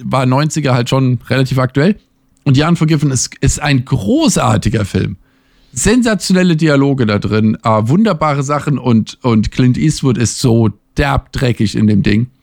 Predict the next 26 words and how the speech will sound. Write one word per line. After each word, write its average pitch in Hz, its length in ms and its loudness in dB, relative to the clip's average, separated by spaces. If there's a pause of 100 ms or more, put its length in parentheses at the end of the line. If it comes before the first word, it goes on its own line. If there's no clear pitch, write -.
(340)
Er 170 100 0
ist 214 200 -2
der 214 100 2
Gute, 226 380 2
aber 143 180 -2
er 170 100 0
ist - 160 -4
klar 185 320 0
der 196 140 -2
Böse. 156 420 2 (1040)
Aber 156 240 0
er 170 180 0
ist 170 320 -4
der, 185 380 0 (200)
zu - 140 -6
dem 156 200 0
man 147 160 0
hält, 160 340 0
auch 127 140 -4
wenn 135 140 2
er 160 120 0
ein, 127 200 -2
ein 123 120 -2
Schwerverbrecher, 131 1400 -2
äh, - 0 - (800)
spielt. - 380 -2